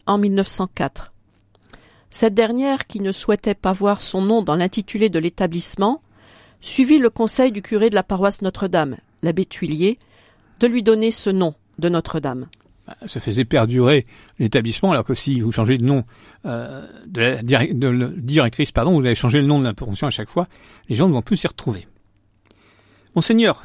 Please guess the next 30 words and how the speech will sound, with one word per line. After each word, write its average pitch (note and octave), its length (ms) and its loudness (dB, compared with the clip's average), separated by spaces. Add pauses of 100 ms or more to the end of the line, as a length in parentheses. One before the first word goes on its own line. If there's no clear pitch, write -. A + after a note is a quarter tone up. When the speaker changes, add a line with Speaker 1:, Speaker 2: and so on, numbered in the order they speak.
(140)
Speaker 2:
Tissier G3 600 -2 (260)
semble G3+ 380 0
être A#2+ 160 -2 (120)
intervenu E3 760 0 (400)
pour B2 140 -8
faciliter E3+ 720 2
le G#2 100 -6
transfert D3+ 580 -2
de A#2 100 -2
la D3 120 2
pension D3 400 -2
de G2+ 80 -2
mademoiselle A#2+ 460 0
Proquet F3 520 -2 (520)
à A#2+ 80 0
mademoiselle C#3+ 640 0
Talbot. G#2+ 360 -4 (1000)
Mademoiselle A#2 600 -4
Proquet C3 280 -2
n'est B2 260 -2
certainement B2+ 460 -4
pas A#2+ 120 -2
l'âge D#3+ 260 -2
de - 60 -8
prendre B2 200 -4
la A2+ 100 -2
retraite - 440 -8 (460)
à - 100 -8
ce - 160 -6
moment-là. G#2+ 460 -2